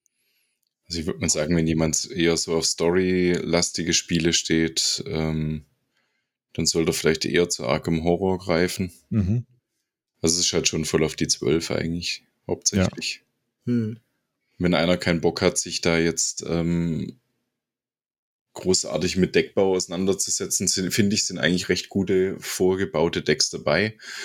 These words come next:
Speaker 3: Ja.
Speaker 1: Auch die ganzen Erweiterungen, die man sich gekauft haben, alle so ein, ein, ein Grunddeck dabei und bringen immer noch ein paar zusätzliche Karten für Deckbau mit.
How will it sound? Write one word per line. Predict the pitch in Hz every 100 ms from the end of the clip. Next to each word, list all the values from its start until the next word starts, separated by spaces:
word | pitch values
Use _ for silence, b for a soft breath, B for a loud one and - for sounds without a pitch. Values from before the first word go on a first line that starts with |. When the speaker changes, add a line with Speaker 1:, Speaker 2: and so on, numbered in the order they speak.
| B B -
Speaker 3:
Ja. | 131
Speaker 1:
Auch | 87
die | -
ganzen | 92 87 - 80
Erweiterungen, | 71 78 98 101 98
die | 98
man | 92
sich | - -
gekauft | 90 90 -
haben, | 87
alle | - 90
so | - 90
ein, | 90 85
ein, | 87 90 - 87 90 -
ein | - 87 -
Grunddeck | - 110 110 - -
dabei | 90 - 82 107
und | 101
bringen | - 95 92
immer | 90 95
noch | 95
ein | 92
paar | 95 87
zusätzliche | - 107 110 - - 98 101
Karten | - 98 - 87
für | -
Deckbau | - - _ 82 85
mit. | 117 -